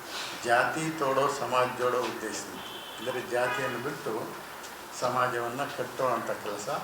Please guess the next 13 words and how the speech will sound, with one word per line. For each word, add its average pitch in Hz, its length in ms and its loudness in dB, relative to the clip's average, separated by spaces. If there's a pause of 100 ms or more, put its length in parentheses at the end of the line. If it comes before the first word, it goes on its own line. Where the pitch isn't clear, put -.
(440)
ಜೊತೆ 147 380 4
ಜಾತಿವಾದಿ 139 880 6
ಮನಸ್ಸುಗಳಿಗೆ, 139 840 0 (600)
ಇಂಥ 143 140 -2
ವಿಕೃತಿ 170 960 2 (480)
ಜನರಿಗೆ 151 640 2 (680)
ಒಂದು 135 180 -2
ಸಂದೇಶವನ್ನು 147 840 0
ಕಳಿಸೋ 127 320 -2
ಸಲುವಾಗಿ 120 580 0
ನಾವು 117 320 -2 (960)
ಈ - 20 -4
ಪ್ರತಿಭಟನೆಯನ್ನು 123 1500 -2